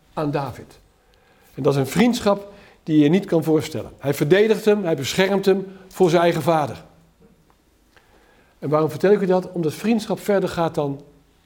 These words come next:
bloedrelaties. Wij denken vaak dat ge-, het gezin het sterkste is wat er is. U zult vandaag gaan zien dat er iets sterker is. Dat is vriendschap. En Jonathan is een goed voorbeeld in dit geval,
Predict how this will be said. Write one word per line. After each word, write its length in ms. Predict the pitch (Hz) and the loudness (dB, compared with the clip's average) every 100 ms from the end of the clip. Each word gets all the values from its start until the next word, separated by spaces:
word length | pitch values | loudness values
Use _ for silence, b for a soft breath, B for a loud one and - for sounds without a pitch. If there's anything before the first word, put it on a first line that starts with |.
| _ | _
bloedrelaties. 1000 | 147 160 233 156 117 90 - - - - _ _ b b b b | -6 -2 0 0 -2 -4 -12 -20 -20 -20 _ _ b b b b
Wij 100 | 170 | 2
denken 260 | 233 226 | 4 2
vaak 220 | 214 202 202 | 0 0 0
dat 200 | 160 - B B B | -4 -6 B B B
ge-, 300 | - - 156 | -6 0 2
het 140 | 156 | 2
gezin 640 | - 143 135 220 269 - - B B B B - | 0 -2 2 2 2 -6 -16 B B B B -18
het 80 | 120 | -10
sterkste 520 | - 208 202 - 185 | -2 0 0 -2 -4
is 120 | 170 | -2
wat 160 | 165 131 | -4 -6
er 100 | 147 | -6
is. 340 | 123 - - _ _ _ _ _ | -8 -12 -20 _ _ _ _ _
U 80 | - | -6
zult 140 | 156 147 | -6 -4
vandaag 360 | 131 147 190 | 0 2 2
gaan 160 | 170 165 | -2 -4
zien 360 | 160 156 156 b b b | -4 -4 -8 b b b
dat 160 | - 127 | -16 -8
er 80 | 156 | -6
iets 120 | 160 | -4
sterker 420 | - 160 - 90 | 0 -2 -2 -12
is. 240 | 82 - _ _ _ | -14 -18 _ _ _
Dat 160 | - 147 | -14 -10
is 100 | 143 | -10
vriendschap. 380 | 143 127 - - _ _ _ _ _ _ _ - | -8 -10 -10 -20 _ _ _ _ _ _ _ -8
En 120 | 131 | 0
Jonathan 440 | 143 202 196 190 | 4 4 2 0
is 100 | 156 | 0
een 60 | 135 | -4
goed 200 | 147 170 | -6 -8
voorbeeld 440 | - 175 175 170 | -2 0 2 0
in 80 | 156 | -2
dit 160 | 151 147 | -6 -6
geval, 500 | 135 135 135 131 | -10 -8 -8 -12